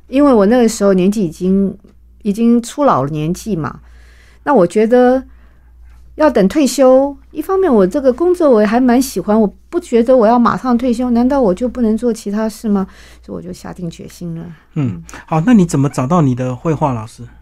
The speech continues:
Speaker 1: 对，你这问题很好，因为在我妈妈她来陪我、帮我带我的一个有，有一点，呃，智障的女儿的时候，那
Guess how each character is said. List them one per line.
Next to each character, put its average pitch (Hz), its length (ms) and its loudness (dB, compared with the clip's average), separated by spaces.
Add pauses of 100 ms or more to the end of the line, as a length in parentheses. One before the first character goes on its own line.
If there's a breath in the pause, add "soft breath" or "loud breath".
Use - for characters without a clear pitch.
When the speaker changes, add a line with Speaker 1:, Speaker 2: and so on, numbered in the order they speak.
(140)
Speaker 1:
对， 294 200 -2
你 202 80 2
这 269 140 -2
问 294 160 0
题 226 100 0
很 208 160 2
好， 208 200 -2
因 294 120 2
为 349 80 4
在 349 160 4
我 226 160 2
妈 208 160 0
妈 269 300 0 (460 soft breath)
她 285 180 -4
来 208 220 2 (120)
陪 196 200 -4
我、 226 160 2
帮 254 200 -4
我 226 120 2
带 220 560 0 (160)
我 190 120 -4
的 190 480 -2
一 196 120 -6
个 214 340 -4 (220)
有， 185 200 -6
有 170 200 -8
一 202 120 -12
点， 185 440 -8 (240)
呃， 175 200 -16 (280)
智 240 180 -14
障 226 240 -4
的 185 100 -2
女 175 160 -6
儿 - 120 -12
的 190 100 -12
时 - 180 -18
候， 175 380 -12 (840 soft breath)
那 277 140 -2